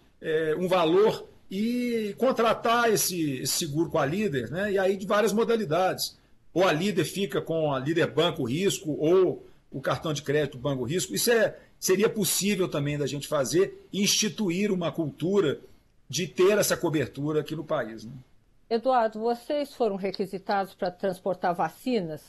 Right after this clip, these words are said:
Speaker 2: por exemplo?
Speaker 1: Ainda não. Nós, nós tivemos, é, algumas conversas, tal, mas ainda não fomos requisitados. Eu acho que, é, nesses primeiros dias, eu li aí nos jornais, né,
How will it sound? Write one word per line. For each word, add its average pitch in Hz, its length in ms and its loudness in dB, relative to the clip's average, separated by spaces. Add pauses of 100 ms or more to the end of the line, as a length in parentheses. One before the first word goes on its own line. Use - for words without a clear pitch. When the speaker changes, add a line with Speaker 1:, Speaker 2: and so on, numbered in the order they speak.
(320)
Speaker 2:
por 175 80 -10 (280)
exemplo? 175 420 -6 (280)
Speaker 1:
Ainda 214 460 2
não. 143 400 2
Nós, 143 400 -2
nós 147 400 -2
tivemos, 170 800 -2 (200)
é, 135 240 0
algumas 147 760 0
conversas, 147 840 2
tal, 170 220 2 (240)
mas 156 220 0
ainda 175 400 0
não 175 160 0
fomos 175 360 -2
requisitados. 143 840 -2
Eu 135 80 0
acho 143 180 0
que, 147 300 -4 (280)
é, 127 480 -8
nesses 139 280 -2
primeiros 151 520 0
dias, 175 600 -2 (280)
eu 151 160 0
li 151 220 0
aí 135 160 2
nos 127 180 -6
jornais, 143 560 -2
né, 156 220 -6